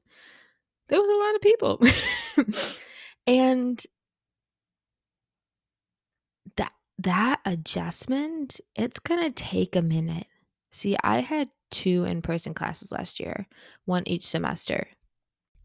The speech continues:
And the campus was quiet. It was empty.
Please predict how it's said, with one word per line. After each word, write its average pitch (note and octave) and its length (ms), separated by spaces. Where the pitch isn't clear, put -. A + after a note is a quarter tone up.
And E3+ 600
the F#3 120
campus F#3+ 680
was F#3+ 180
quiet. - 1200
It - 180
was E3+ 220
empty. F#3+ 960